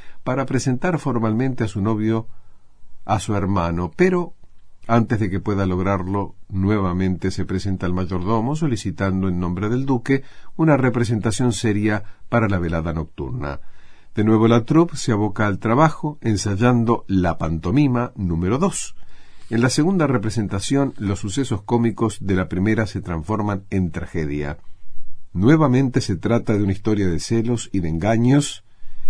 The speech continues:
en el que un esposo representado por el protagonista es rechazado por su esposa y toma a una mujer más joven como amante. La esposa, a su vez, atiende a su propio amante, pero cuando el protagonista los descubre,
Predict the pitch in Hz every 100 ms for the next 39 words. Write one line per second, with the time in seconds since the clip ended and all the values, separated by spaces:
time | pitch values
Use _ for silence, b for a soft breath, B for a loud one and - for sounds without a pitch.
0 | b b b 120 127 123 139 139 147 131
1 | 147 143 - 131 110 98 107 95 107 107
2 | 98 98 92 90 95 101 120 - 127 123
3 | - 104 104 101 107 - 104 98 92 95
4 | 117 - 143 - 123 117 b b b b
5 | - 117 127 120 120 - 101 101 110 101
6 | 104 98 107 - 87 90 107 87 69 104
7 | 107 78 64 64 - - - - - -
8 | - - - - 117 135 - 160 143 151
9 | 139 - 123 117 123 110 135 127 120 107
10 | 98 110 117 120 127 120 113 139 151 b
11 | b b b 127 120 123 120 113 110 95
12 | 104 98 104 98 113 - 87 90 123 -
13 | 135 113 135